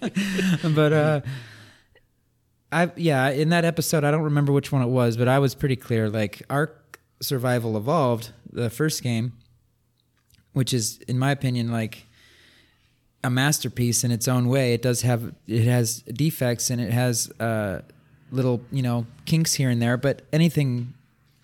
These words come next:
anything does, you know, all masterpieces do. There's nothing that's like, you know, perfection is a, a hard one to define, right? For everyone's different. So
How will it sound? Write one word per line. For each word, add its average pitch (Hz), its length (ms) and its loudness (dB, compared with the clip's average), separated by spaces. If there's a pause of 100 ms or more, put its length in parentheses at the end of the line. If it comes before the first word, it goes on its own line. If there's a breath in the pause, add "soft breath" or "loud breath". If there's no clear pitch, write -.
anything 151 360 2
does, 123 320 2
you 123 80 2
know, 120 100 2
all 139 180 0
masterpieces 117 800 0
do. 113 220 0
There's 113 220 0
nothing 123 320 0
that's - 320 -4
like, 107 220 -6 (240)
you 120 160 0
know, 110 200 -2 (640)
perfection 131 480 -2
is 110 160 -2
a, 107 220 -4 (760 loud breath)
a 131 80 -2
hard 135 200 2
one 131 100 -2
to 117 80 -6
define, 113 380 -2
right? 113 240 -2
For 117 160 -4
everyone's 117 460 -2
different. 107 440 -6
So 120 400 0